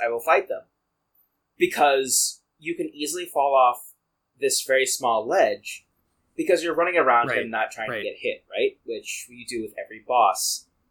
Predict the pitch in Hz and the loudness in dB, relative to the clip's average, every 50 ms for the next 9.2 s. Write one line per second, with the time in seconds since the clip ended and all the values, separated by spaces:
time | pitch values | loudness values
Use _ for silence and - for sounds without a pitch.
0 | _ _ _ _ _ _ _ _ _ _ _ - _ _ - 139 135 131 131 131 | _ _ _ _ _ _ _ _ _ _ _ -20 _ _ 2 4 4 4 4 4
1 | 131 127 127 127 131 127 _ - 151 147 135 131 175 202 - - _ _ _ 139 | 2 0 -2 -6 -8 -10 _ -2 -2 -2 2 2 2 2 2 -2 _ _ _ -6
2 | 165 175 165 - - - - 165 170 - 180 170 160 156 156 156 _ _ _ _ | -4 -4 -4 -4 -4 -6 -6 -6 -6 -4 -2 -2 -2 -2 -4 -10 _ _ _ _
3 | _ - - - 151 127 123 127 151 226 285 277 185 127 - - - - _ _ | _ -6 -4 -2 -2 -4 -4 -4 -6 -6 -6 -4 -6 -8 -8 -10 -18 -20 _ _
4 | _ _ _ _ _ _ _ _ _ _ - 165 160 160 156 151 131 143 156 170 | _ _ _ _ _ _ _ _ _ _ -2 0 2 2 2 2 4 4 6 6
5 | 165 151 139 127 123 117 - 131 123 - 139 135 - - - 160 160 156 - - | 6 6 4 2 2 0 0 -2 -4 -4 -4 -8 -8 -10 -6 -4 -4 -4 -4 -4
6 | - 170 - 147 131 127 127 127 - 131 - - 120 117 120 120 - - 120 110 | -8 -6 -4 -2 -2 -2 -2 -4 -6 -10 -8 -4 -2 0 0 0 0 -2 -4 -4
7 | 110 113 113 113 120 120 - - 113 - - 117 117 110 104 104 - - - 104 | -4 -2 -2 0 -2 -2 -4 -14 -16 -12 -12 -12 -10 -12 -12 -16 -16 -12 -8 -4
8 | 92 95 - - - - _ _ _ - 151 131 131 156 190 247 285 233 147 - | 0 2 2 0 0 -2 _ _ _ -14 -10 -4 0 2 4 4 6 4 4 0
9 | - - - - | -2 -6 -16 -20